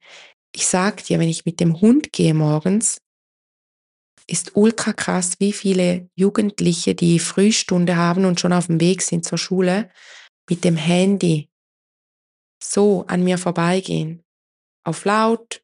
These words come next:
ich höre, was sie schauen, irgendwas TikTok und dann schon diese Bewegung. Tack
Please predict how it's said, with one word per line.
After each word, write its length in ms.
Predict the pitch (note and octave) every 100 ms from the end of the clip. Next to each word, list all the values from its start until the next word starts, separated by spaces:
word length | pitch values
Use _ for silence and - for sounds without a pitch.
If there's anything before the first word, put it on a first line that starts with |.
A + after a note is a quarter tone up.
| -
ich 200 | F3 -
höre, 140 | F#3
was 180 | F3+ F3+
sie 80 | -
schauen, 520 | - F#3+ G#3 G#3 G#3 - - _
irgendwas 520 | E3+ F3 F3 E3+ - -
TikTok 680 | A3+ - - G#3+ G#3 - _
und 200 | F#3+ F3+
dann 160 | F#3+
schon 160 | F#3 G3
diese 220 | F#3 F3+
Bewegung. 600 | E3+ F3 F3+ F3 D#3+ D#3 -
Tack 200 | -